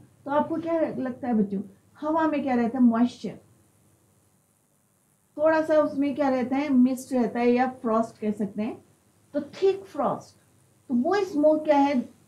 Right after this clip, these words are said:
किसमें लग गई? glass window में। Smoke filmed the wintry city,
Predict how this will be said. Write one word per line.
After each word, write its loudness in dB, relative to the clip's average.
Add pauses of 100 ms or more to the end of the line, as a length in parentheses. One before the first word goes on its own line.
किसमें -2
लग -2
गई? -2
glass 0
window 2
में। -12 (840)
Smoke 6
filmed 4
the 8
wintry 2 (140)
city, -2